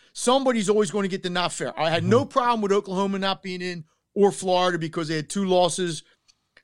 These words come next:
Speaker 1: and three losses.
Speaker 2: Mm-hmm.
Speaker 1: Um, and maybe that's unfair.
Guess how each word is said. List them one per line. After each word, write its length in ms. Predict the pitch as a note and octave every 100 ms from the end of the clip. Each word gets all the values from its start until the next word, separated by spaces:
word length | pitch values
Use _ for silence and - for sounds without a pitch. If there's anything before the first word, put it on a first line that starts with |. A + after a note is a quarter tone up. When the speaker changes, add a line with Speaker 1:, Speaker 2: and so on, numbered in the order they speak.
| E3
Speaker 1:
and 180 | D#3+
three 240 | D#3 F3+ F3+
losses. 480 | C3 A#2 - - - C3
Speaker 2:
Mm-hmm. 340 | A#2+ A#2+ A2+
Speaker 1:
Um, 300 | D#3+ E3 D#3
and 100 | D#3+
maybe 200 | A3 C#4+
that's 180 | D#4 -
unfair. 460 | C#4+ C4 D4+ D#3